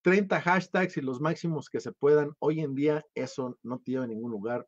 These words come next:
Yo no lo recomiendo. Y yo esto,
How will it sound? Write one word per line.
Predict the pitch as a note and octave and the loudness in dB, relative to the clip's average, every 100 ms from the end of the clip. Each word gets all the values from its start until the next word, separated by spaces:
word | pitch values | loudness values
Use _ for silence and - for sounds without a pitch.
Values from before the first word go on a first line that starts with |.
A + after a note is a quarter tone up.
| _ | _
Yo | A#2+ D3+ F#3+ | -2 2 4
no | D#3+ | 2
lo | A#2+ | 0
recomiendo. | G#2 G#2+ A2 B2 C3+ D#3+ _ _ _ _ - | -2 -4 -4 -2 -2 -6 _ _ _ _ -14
Y | A2+ | 0
yo | D#3+ F#3 | 2 4
esto, | F3 E3 C#3+ C#3 | 2 4 4 4